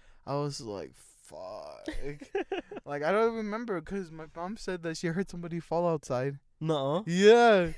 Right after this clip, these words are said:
Speaker 1: You know who it was?
Speaker 2: You?
Speaker 1: No, it wasn't me. It was my
Speaker 2: Who?
Speaker 1: sister.
Speaker 2: Oh.
Speaker 1: I think my sister and her <laughs> friend, 'cause I feel like, I think they were picking, cho-, she was helping my sister get up, but then she, like, tripped or something.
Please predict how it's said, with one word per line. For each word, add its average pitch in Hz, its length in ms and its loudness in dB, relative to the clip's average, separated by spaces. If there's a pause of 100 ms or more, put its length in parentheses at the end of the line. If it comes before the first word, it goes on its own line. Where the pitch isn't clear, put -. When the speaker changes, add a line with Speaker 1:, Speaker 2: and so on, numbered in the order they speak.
(320)
Speaker 1:
You 185 140 0
know 226 100 8
who 233 260 12
it 214 40 8
was? 254 340 4 (160)
Speaker 2:
You? 175 440 -4
Speaker 1:
No, 294 340 12
it 294 40 8
wasn't 277 260 0
me. 262 100 0
It 185 60 2
was 240 180 8
my 180 140 4
Speaker 2:
Who? 202 40 2
Speaker 1:
sister. 269 720 -2
Speaker 2:
Oh. 143 40 -6 (440)
Speaker 1:
I 185 120 4
think 247 180 0
my 214 100 6
sister 220 240 -2
and 180 220 0
her 196 160 0
<laughs> - 80 -12
friend, - 760 -4 (500)
'cause 202 180 2
I 214 80 4
feel 208 180 2
like, 208 140 2
I 170 100 0
think 196 280 -6
they 202 80 2
were 190 100 2
picking, 196 400 -2
cho-, 175 380 -2
she - 160 -8
was 180 100 -2
helping 185 280 0
my 165 100 -2
sister 170 320 -6
get 151 200 -4
up, 147 220 -4
but 127 320 -6
then 139 240 -8
she, - 140 -14
like, 120 180 -8
tripped 143 320 -10
or 127 60 -12
something. 135 540 -8